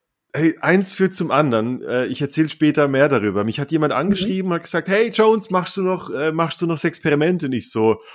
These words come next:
Speaker 1: "Äh, why not?" <laughs>
Speaker 2: Mhm.
Speaker 1: Ich hab noch eine ganze Liste an Sexperimenten, die ich irgendwie
Speaker 2: Ja.
Speaker 1: vernachlässigt hab. Ähm, und hab ihr dann so zwei, drei vorgeschlagen und einer davon war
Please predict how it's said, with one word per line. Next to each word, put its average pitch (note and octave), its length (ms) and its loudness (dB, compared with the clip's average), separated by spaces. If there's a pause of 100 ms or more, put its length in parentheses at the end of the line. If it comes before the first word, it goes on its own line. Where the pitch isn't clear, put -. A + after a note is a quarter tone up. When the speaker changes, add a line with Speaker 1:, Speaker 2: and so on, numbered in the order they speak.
(160)
Speaker 1:
"Äh, G#2+ 360 4 (300)
why F2 220 -8
not?" F2+ 440 -4 (260)
<laughs> - 160 -4
Speaker 2:
Mhm. G3+ 180 2 (340)
Speaker 1:
Ich - 60 -20
hab - 80 -4
noch D3 60 0
eine D3+ 100 4
ganze A#2 360 0
Liste A#2+ 480 -2
an G#2 120 -2
Sexperimenten, G2+ 760 -6
die A2 120 -4
ich G#2 100 -10
irgendwie A2+ 200 -6
Speaker 2:
Ja. G#2 60 -2
Speaker 1:
vernachlässigt B2 680 -4
hab. C3+ 240 -4 (540)
Ähm, D#3+ 340 4
und D#3+ 220 -2
hab E3+ 140 2
ihr E3+ 120 4
dann E3 100 4
so D#3 100 -6
zwei, D3+ 220 2
drei D#3 180 0
vorgeschlagen D#3+ 760 -2
und D#3 160 -6
einer F3+ 440 2
davon E3 460 -2
war C3+ 440 2